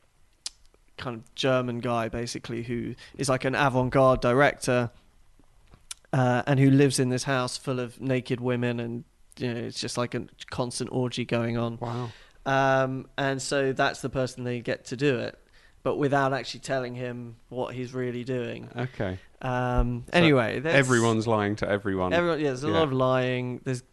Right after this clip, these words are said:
Speaker 1: kind of gangsters involved. There's, like, other C I A operatives that get, you know, there's sort of, there's certainly some action, some violence. It's, so it's quite,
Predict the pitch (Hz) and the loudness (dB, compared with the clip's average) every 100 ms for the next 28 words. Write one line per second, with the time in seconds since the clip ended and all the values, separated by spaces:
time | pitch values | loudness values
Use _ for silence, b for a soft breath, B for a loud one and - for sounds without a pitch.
0 | - 139 127 - 127 131 120 - 123 127 | -8 -6 -4 -4 -4 -2 -4 -8 -8 -8
1 | 117 123 120 120 117 - - 98 - - | -6 -6 -4 -6 -10 -14 -14 -14 -16 -14
2 | 123 120 123 131 123 120 120 123 120 - | -10 -8 -6 -4 -2 -2 -2 -2 -4 -8
3 | 127 123 120 - - 127 - 120 120 120 | -8 -6 -6 -10 -8 -8 -8 -10 -10 -12
4 | - 120 120 - b b b b - 156 | -12 -14 -16 -20 b b b b -4 -2
5 | 143 - 165 139 139 135 131 180 180 - | -2 0 -2 -2 -6 -6 -4 -2 -4 -6
6 | - 151 147 139 - 120 117 117 139 151 | -8 -6 -4 -6 -8 -8 -8 0 4 6
7 | 151 143 135 - - - - 143 123 - | 4 2 0 -6 -10 -6 0 2 2 4
8 | 170 151 | 6 4